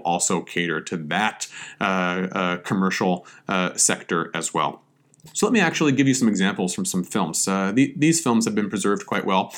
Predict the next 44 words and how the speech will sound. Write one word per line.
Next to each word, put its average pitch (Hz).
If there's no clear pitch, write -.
and 95
studied 101
by 92
historians 92
who -
look 98
at 101
this 92
sort 90
of 87
thing. 92
Um, 95
and 107
I 107
can 120
actually 104
give 120
you 101
s-, -
some 107
example 131
of 98
the 101
content 131
of 82
some 107
of 95
the 95
films 92
that 92
the, 92
um, 85
uh, 92
Manchurian 101
Motion 95
Picture 95
Company 92
created 101
from 92
nineteen 92
thirty-seven 82
to -
nineteen 82
forty-five. -